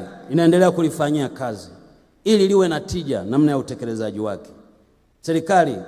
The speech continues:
itaendelea kuwasiliana na ninyi pale ambapo itaona kuna mahali pa kurekebisha na pale ambapo itaona kuna mahali pa kuboresha.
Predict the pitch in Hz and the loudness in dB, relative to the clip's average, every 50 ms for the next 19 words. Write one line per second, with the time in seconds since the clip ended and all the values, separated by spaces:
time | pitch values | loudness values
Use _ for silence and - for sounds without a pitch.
0 | - 139 135 - 165 170 170 175 180 180 175 156 - - 170 160 160 - 180 180 | -10 -8 -4 -2 -2 0 0 0 2 2 2 0 0 0 0 0 0 0 -2 -2
1 | 175 170 165 156 151 156 160 156 139 117 95 85 82 - - - - - - - | -2 -2 -2 -2 -2 0 0 0 0 -2 -4 -8 -12 -16 -20 -20 -20 -20 -20 -10
2 | - - 208 208 202 196 185 175 175 190 185 180 185 185 170 160 - 180 185 185 | -2 0 2 4 4 4 4 4 2 0 0 0 -2 -4 -2 0 0 0 0 0
3 | 175 165 - 170 165 160 160 160 156 170 180 185 175 175 170 - 160 147 - 165 | -2 -4 -4 -4 -4 -4 -2 -2 0 0 0 0 0 -2 0 0 -2 0 0 0
4 | 156 143 151 147 143 156 151 135 - - 104 87 - - - - - - - - | -2 0 0 2 4 4 4 4 2 -6 -10 -12 -14 -18 -20 -20 -20 -14 -8 -6
5 | 135 143 - 175 170 160 156 151 170 165 160 - 151 135 139 160 165 156 143 - | -4 0 2 2 2 4 4 4 4 6 8 6 6 6 0 2 2 2 2 0
6 | - 123 127 123 120 127 127 120 117 - 117 104 - 110 104 104 101 104 101 87 | -2 -2 -2 -2 -2 -2 -2 -4 -4 -4 -6 -6 -8 -10 -8 -8 -6 -8 -8 -10
7 | - - | -12 -18